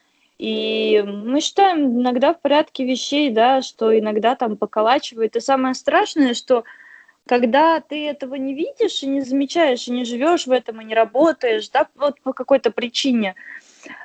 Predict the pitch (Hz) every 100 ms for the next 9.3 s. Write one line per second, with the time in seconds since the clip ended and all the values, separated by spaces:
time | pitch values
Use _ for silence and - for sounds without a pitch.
0 | - - 226 220 269 330 381 302 247 233
1 | 247 254 233 220 220 190 _ _ _ _
2 | _ - 226 240 233 269 262 302 294 247
3 | 208 226 - 208 196 - 214 208 190 180
4 | 180 165 - - _ _ - 214 233 269
5 | 262 254 233 269 277 262 226 220 208 220
6 | 226 - 233 240 226 220 220 247 240 226
7 | 208 208 208 226 214 202 196 - 254 294
8 | - 311 - _ _ _ 220 214 214 202
9 | 247 294